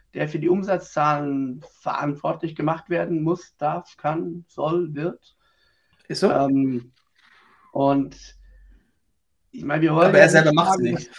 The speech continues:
Speaker 1: dass, genau. Wir, wir wollen
Speaker 2: <laughs>
Speaker 1: ja nicht sagen, dass der Vertriebsleiter keine Ahnung vom Verkauf haben soll. Also es ist
Speaker 2: Nein.
Speaker 1: schon gut,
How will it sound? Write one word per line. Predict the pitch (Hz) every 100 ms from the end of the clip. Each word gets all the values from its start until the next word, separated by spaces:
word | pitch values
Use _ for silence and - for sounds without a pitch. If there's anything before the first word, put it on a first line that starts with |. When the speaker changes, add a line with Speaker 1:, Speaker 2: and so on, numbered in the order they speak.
| - _ _ -
Speaker 1:
dass, | - 135
genau. | 170 175 123 - - - -
Wir, | 170 -
wir | -
wollen | 190 240
Speaker 2:
<laughs> |
Speaker 1:
ja | 214
nicht | 190 -
sagen, | 202 208
dass | 196
der | 170
Vertriebsleiter | 160 165 190 175 160 160
keine | 151 151 156
Ahnung | 170 185
vom | - 139
Verkauf | 127 - 240 -
haben | 120 -
soll. | - 95 - _ _ _ _ _ _ -
Also | 143
es | 180 156
ist | 165
Speaker 2:
Nein. | 170
Speaker 1:
schon | 214 254
gut, | - -